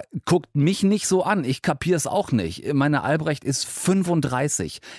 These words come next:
Der ist wirklich ein gestandener, absoluter Super-Schauspieler. Doppelte Lola im vergangenen Jahr für Systemsprenger und Berlin-Alexanderplatz. Und jetzt Shooting Star der Berlinale. Ihr seht's grad nicht, aber, ähm,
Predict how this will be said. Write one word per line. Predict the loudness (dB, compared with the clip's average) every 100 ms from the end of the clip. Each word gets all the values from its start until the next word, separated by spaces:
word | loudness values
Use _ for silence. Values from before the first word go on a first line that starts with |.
| -20
Der | -10 -4 -2
ist | 0 0 0
wirklich | 0 -2 0
ein | 0
gestandener, | 2 0 0 0 0 0 -2 -2 -4
absoluter | -6 -4 -2 0 2 0 0 0 0
Super-Schauspieler. | -4 -2 0 0 0 -2 -2 -2 0 0 -2 -4 -2 -4 -10 -16 -4
Doppelte | 0 2 2 0 2
Lola | 2 4 4 2
im | 0 -2
vergangenen | -2 -2 0 2 2
Jahr | 2 0
für | -2 -2 -2
Systemsprenger | 0 -2 -2 0 0 0 -2 0 0 0
und | 0 0
Berlin-Alexanderplatz. | 0 0 0 0 -2 -2 0 0 0 -4 -4 -8 -14 -8
Und | -2 0 2
jetzt | 0 0 -4 -8 _ _
Shooting | -4 -2 2 0 2 0 0
Star | -2 -2 0 -4 -8 _ _
der | -2 0
Berlinale. | 0 0 2 0 -2 -10 -16 _ _ -2
Ihr | 0
seht's | 0 0 -2
grad | -2 -2 0
nicht, | 0 0 -4
aber, | -2 -2 -2
ähm, | -2 -2